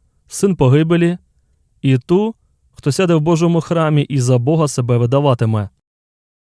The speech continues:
Він не каже ідол, дух чи ідея. Він говорить про чоловіка, про особу.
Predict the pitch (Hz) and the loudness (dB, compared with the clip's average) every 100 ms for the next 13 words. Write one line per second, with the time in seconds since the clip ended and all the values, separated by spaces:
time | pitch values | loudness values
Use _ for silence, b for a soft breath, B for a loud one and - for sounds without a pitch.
0 | _ 127 135 151 165 214 180 156 170 185 | _ -4 0 0 0 -2 0 0 0 0
1 | 156 147 123 - _ _ _ 120 131 156 | 2 2 2 -6 _ _ _ -4 0 0
2 | 175 - _ _ _ _ - 139 160 147 | -2 -6 _ _ _ _ -8 -6 -6 -2
3 | 160 135 117 107 - _ _ _ _ _ | 2 2 2 -2 -8 _ _ _ _ _
4 | 135 151 160 165 175 156 151 139 180 180 | 0 2 2 2 0 0 -2 -2 0 -2
5 | 180 160 127 107 - _ _ _ _ - | 0 -2 -2 -6 -8 _ _ _ _ -8
6 | 117 113 - 147 139 107 98 | -4 -4 -4 -2 -2 -4 -8